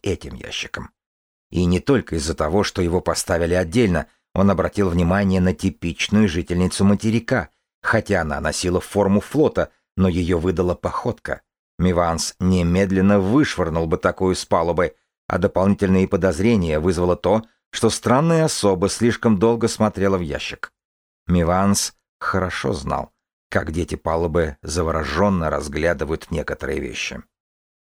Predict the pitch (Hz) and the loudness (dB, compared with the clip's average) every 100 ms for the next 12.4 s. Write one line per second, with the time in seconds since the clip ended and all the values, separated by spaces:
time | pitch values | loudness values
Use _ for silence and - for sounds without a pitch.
0 | _ 78 76 - 69 64 64 _ - 92 | _ -8 -4 -4 -4 -8 -14 _ -6 -2
1 | 101 82 107 101 - 67 - - _ - | 0 2 2 2 -2 -6 -8 -16 _ -8
2 | 98 76 71 - - _ _ _ _ _ | -6 -6 -6 -8 -10 _ _ _ _ _
3 | _ 85 87 80 95 87 92 - 82 - | _ -2 0 2 0 0 -4 -4 -6 -2
4 | 82 80 90 85 90 117 - 80 69 - | -4 -2 -4 -2 0 0 0 -8 -10 -8
5 | 76 85 82 78 90 80 85 92 87 - | -4 -2 -2 -2 -2 -2 0 0 -2 -4
6 | _ _ - - 117 104 - - 113 104 | _ _ -18 -4 0 0 0 0 2 4
7 | 110 110 117 95 73 76 - 92 - - | 6 6 4 2 -2 -8 -2 -2 -2 -4
8 | 87 87 - 98 82 98 76 58 - _ | -2 -2 -2 -4 -2 -2 -2 -4 -8 _
9 | _ _ _ _ - 85 - - 107 95 | _ _ _ _ -4 -2 -2 0 0 0
10 | 78 80 82 92 82 - 82 78 87 82 | -2 0 2 2 0 -2 -4 0 0 0
11 | 80 101 95 - 92 95 107 87 87 98 | 0 0 0 2 2 2 0 -2 0 0
12 | 85 85 95 110 | 0 0 2 2